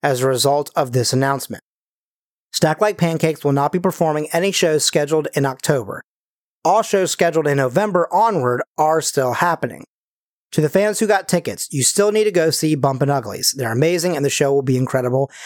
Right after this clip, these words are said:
I hope we can link up with them again soon. It cannot be understated that this is a huge and unfortunate loss.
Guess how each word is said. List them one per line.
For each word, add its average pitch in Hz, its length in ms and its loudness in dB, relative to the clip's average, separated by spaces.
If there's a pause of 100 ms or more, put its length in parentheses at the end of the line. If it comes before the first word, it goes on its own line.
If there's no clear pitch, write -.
(100)
I 120 80 0
hope 156 260 0
we 185 80 2
can 175 180 0
link 170 200 -2
up 170 180 0
with 147 100 0
them 139 120 2
again 123 320 -2
soon. 113 320 0 (420)
It 160 140 -2
cannot 202 360 2
be 202 180 0
understated 165 640 0
that 135 60 -8
this 147 200 0
is 135 80 0
a 139 60 2
huge 180 440 -2
and 156 120 0
unfortunate 135 600 -2
loss. 107 380 -2